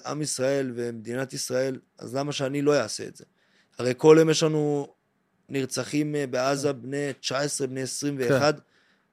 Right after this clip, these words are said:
Speaker 1: מה, צריך רבאק, אחי? זה ילד.
Speaker 2: ילדים.
Speaker 1: למה שהוא יעשה את זה ואני לא אעשה את זה? זה גם אחת הסיבות שנכנסתי, כאילו, ועשיתי את מה שעשיתי.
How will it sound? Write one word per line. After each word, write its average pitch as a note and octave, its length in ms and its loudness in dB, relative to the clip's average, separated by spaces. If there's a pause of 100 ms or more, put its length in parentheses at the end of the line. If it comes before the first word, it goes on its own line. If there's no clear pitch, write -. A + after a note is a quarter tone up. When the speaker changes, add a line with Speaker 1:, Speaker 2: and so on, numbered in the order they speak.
(100)
Speaker 1:
מה, C3+ 100 -4
צריך - 160 -6
רבאק, B2+ 540 2
אחי? A2+ 240 -12 (240)
זה A2 180 -10
ילד. D3 400 2
Speaker 2:
ילדים. B2+ 480 -6 (160)
Speaker 1:
למה D#3 360 2
שהוא E3+ 400 4
יעשה F3 440 4
את F3+ 80 -2
זה A3 280 0
ואני C#3+ 300 -4
לא F3 220 8
אעשה A#2 240 -2
את G2 80 -12
זה? - 80 -20 (560)
זה E3+ 260 8
גם G#3+ 160 8
אחת D#3+ 200 2
הסיבות C#3+ 460 2
שנכנסתי, C3+ 640 -6
כאילו, C#3 300 -2
ועשיתי B2 380 -4
את G#2+ 60 -10
מה A#2 120 -10
שעשיתי. - 500 -10